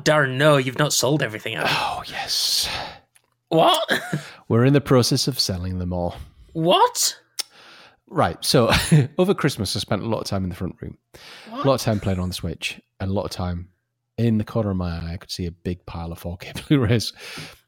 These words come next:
Speaker 2: And I noticed that all the cellophane was still on them. I'm like, <sighs>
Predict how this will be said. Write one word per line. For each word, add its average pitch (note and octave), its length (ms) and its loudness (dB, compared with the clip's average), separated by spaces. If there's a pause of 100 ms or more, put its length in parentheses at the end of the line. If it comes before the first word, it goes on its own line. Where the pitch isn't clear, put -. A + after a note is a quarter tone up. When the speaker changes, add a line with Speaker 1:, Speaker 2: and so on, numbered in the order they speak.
(260)
Speaker 2:
And C3+ 360 4
I B2 120 2
noticed C3+ 280 4
that B2 80 -2
all A2 140 2
the G#2 80 2
cellophane G2 400 -2
was G2 120 -4
still G2 120 -2
on F#2+ 140 0
them. F#2+ 240 -2
I'm G#2+ 140 -2
like, G#2 220 -2 (200)
<sighs> - 80 -12